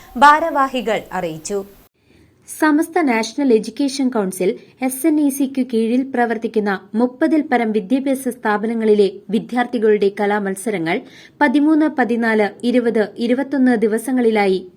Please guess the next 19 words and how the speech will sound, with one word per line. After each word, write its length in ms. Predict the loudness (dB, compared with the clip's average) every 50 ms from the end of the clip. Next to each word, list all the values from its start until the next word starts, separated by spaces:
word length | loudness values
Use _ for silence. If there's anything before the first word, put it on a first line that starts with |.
| -2 -2
ദേശമംഗലം 680 | 0 -2 -2 -4 -4 -4 -2 -2 0 0 0 -2 -4 -6 -12 -20 -20 -8 -2 0
മലബാർ 380 | 2 2 2 2 0 0 0 2 2
എഞ്ചിനീയറിംഗ് 640 | 0 0 0 0 -2 0 0 0 0 0 0 0 0
കോളേജിൽ 340 | 2 2 0 0 -2 -4 -2 -2
നടക്കുമെന്ന് 520 | -2 -2 -2 -2 -4 -4 -2 -2 -2 -2 -4 -6 -10 -16 -8 -4
ചെറുതുരുത്തിയിൽ 640 | -2 -2 -2 -2 -4 -4 -6 -4 -2 0 0 0 0 0
നടന്ന 240 | -2 -2 -2 -2 -2 -2 0
വാർത്താ 300 | -2 -2 -2 -4 -6 -6 -6
സമ്മേളനത്തിൽ 600 | -4 -4 -2 -2 -2 -2 -4 -6 -4 -2 -2 -2 -2 -4 -10 -20 -20 -14 -6 0 0
ഭാരവാഹികൾ 680 | 2 2 2 0 -2 -2 -2 -2 -2 -2 -2 -2 -4 -4 -6 -8 -8
അറിയിച്ചു. 380 | -6 -4 -6 -6 -2 2 2 2 2 2 -4 -18 _ _ _ _ _ _ -20 _ _ _ -2
കേരളം, 420 | 0 2 2 2 2 0 0 -2 0 0
തമിഴ്നാട്, 540 | 0 0 0 0 0 0 0 0 2 2 0 0 0
കർണാടക 500 | -2 -2 -2 -2 -2 0 0 0 0 0 -2 -2 -4 -6 -4 -2
എന്നീ 180 | -2 -2 -4 -4
സ്റ്റേറ്റുകളിൽ 540 | -4 -2 -2 -2 0 -2 -2 0 0 0 0 -2 -2
നിന്നും 220 | -2 -4 -4 -6 -6 -10 -14 -20 -20 -12 -4 0 2
അഞ്ഞൂറിലധികം 800 | 2 4 4 4 4 2 2 2 2 0 0 0 -2 -2 -2 0 0 -2
വിദ്യാർത്ഥികൾ 600 | -2 -4 -2 -2 -2 -2 -2 0 0 0 0